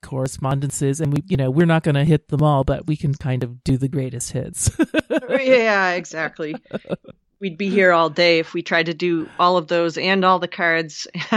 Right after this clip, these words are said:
Speaker 1: Exactly.
Speaker 2: Which actually, if you're starting with one, it's all the cards, so we,
Speaker 1: It's all
Speaker 2: we can't
Speaker 1: cards.
Speaker 2: go there.
Speaker 1: <laughs> Oh, by the way, so for the listeners' benefit, if you would like to see all the correspondences, I found a website where you can look them up for fun. It's, uh, servants of the light dot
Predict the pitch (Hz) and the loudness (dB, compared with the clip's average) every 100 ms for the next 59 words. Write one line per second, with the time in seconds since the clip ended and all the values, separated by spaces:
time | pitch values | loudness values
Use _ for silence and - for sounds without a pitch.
0 | 196 233 175 - 151 151 254 151 143 - | 2 0 0 0 0 2 2 0 -4 0
1 | 254 277 277 269 233 220 - 233 226 214 | 0 0 -2 -8 -8 -8 -2 -2 -2 -6
2 | 202 220 233 214 - 185 190 185 165 - | -6 -4 -2 -4 -4 0 2 2 -4 -4
3 | 156 147 151 - 160 151 185 220 190 202 | -2 -2 -6 -8 -2 0 0 2 0 0
4 | 220 190 180 170 170 147 165 _ _ 277 | -2 -2 -2 -2 -2 -4 -8 _ _ -4
5 | - - 349 349 - - - 254 190 269 | -2 -4 -2 -4 -6 -14 0 0 0 -4
6 | 247 226 214 196 - 190 175 - 151 143 | -4 -4 -4 -4 -2 -4 -4 -4 -4 -4
7 | 139 156 180 165 151 147 165 160 - 143 | -6 -2 0 0 -4 -4 -4 -4 -4 -4
8 | 175 190 185 254 294 190 175 170 175 165 | -4 -2 0 0 0 -2 -2 -4 -2 -4
9 | - 196 240 202 190 170 156 156 143 147 | -2 2 2 2 -2 -2 -4 -2 -4 -4
10 | 151 165 165 160 - 202 208 202 - 151 | -4 -4 -4 -4 -2 -2 -2 -2 2 4
11 | 143 160 - 160 139 - 147 139 - 143 | 4 2 0 0 0 0 0 0 2 0
12 | 131 131 _ _ - 143 - 147 131 127 | 0 -4 _ _ -4 -2 0 0 0 -2
13 | - - - 117 117 131 117 127 - 143 | -6 -12 -8 -8 -4 -2 -2 -4 -4 -4
14 | - - 123 131 185 147 151 156 123 139 | -4 -2 -2 2 2 4 0 -2 -2 0
15 | 139 139 - 151 135 | 0 -2 -4 -4 -4